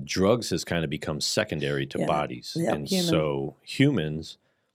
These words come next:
Speaker 1: have become the main commodity for the cartels. And again, they're, so they're self-guiding. So what'll happen is you'll have a, a group of human beings from whatever countries, and let's say there's, like, eight to ten of 'em. They'll have a guide with them, commonly referred to as a co-, coyote, coyote.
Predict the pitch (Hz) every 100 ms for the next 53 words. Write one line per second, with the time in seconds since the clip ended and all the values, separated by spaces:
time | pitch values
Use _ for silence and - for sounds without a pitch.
0 | _ - 92 73 76 87 78 73 85 87
1 | 87 - 80 78 78 71 71 78 71 -
2 | 69 - 69 67 - 78 76 92 80 71
3 | - - 73 73 - 120 101 - 82 78
4 | 76 - 87 92 71 87 85 80 73 90
5 | 82 82 76 67 - _ _ - 78 71
6 | 110 117 98 110 107 95 82 92 90 90
7 | - 87 76 85 90 85 80 87 82 -
8 | 85 82 80 78 82 - 80 76 76 69
9 | 76 76 - 85 - - 87 82 73 80
10 | 80 - _ _ _ _ - 82 87 78
11 | 67 78 78 78 73 73 82 80 80 -
12 | 80 76 76 78 73 90 76 80 78 78
13 | - 73 71 - - 80 85 82 82 78
14 | 78 78 82 80